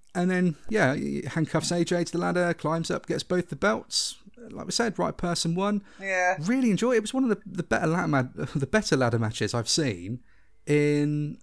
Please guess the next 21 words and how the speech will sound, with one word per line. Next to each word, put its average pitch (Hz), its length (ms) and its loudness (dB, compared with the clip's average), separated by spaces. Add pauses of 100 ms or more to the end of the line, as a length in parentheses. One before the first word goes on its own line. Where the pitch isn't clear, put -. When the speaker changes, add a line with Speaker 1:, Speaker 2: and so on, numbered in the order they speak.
Speaker 1:
a 139 60 0
long 160 220 4
time. 110 520 -2 (100)
And 135 400 2
Speaker 2:
So 147 140 -2
what 143 120 2
are 127 40 -2
we 139 100 -4
saying 131 280 2
for 127 100 -10
star 135 400 2
ratings 95 320 -4
then? 101 160 -4 (420)
Speaker 1:
I'd 180 240 -4
give 123 140 -4
that 110 120 -2
a - 20 -2
four 143 300 0
and 139 60 0
a 131 40 0
half 165 480 -4